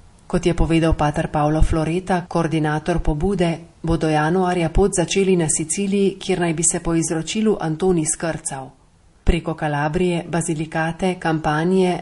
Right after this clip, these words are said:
Lacija in Umbrije nameravajo prispeti v Asizi tridesetega maja, natanko osemsto let po prvem objemu med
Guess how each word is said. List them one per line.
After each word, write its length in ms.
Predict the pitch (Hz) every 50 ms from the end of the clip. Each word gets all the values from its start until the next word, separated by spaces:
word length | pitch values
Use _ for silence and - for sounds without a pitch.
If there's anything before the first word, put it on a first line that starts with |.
| - -
Lacija 560 | 175 165 156 151 156 156 - - 190 170 160 - -
in 160 | 165 160 165
Umbrije 680 | 180 202 208 196 180 180 196 190 175 170 170 175 - -
nameravajo 640 | 175 170 160 160 151 147 147 147 156 165 170 170 160
prispeti 580 | - - 160 156 - - 180 180 175 185 180
v 120 | 151 156 156
Asizi 460 | 156 156 - - 202 185 190 190 190
tridesetega 680 | - 185 185 175 180 180 - 180 165 165 156 143 156 156
maja, 500 | 151 156 156 170 185 190 185 180 175 175 - - -
natanko 580 | 165 165 151 - 165 160 170 175 170 214 196 -
osemsto 540 | - 165 156 - 180 180 170 - - 175
let 260 | 160 165 190 208 202 -
po 80 | - 170
prvem 380 | - 185 185 180 196 185 180 -
objemu 460 | - 165 151 160 170 175 180 196 202
med 180 | 196 175 165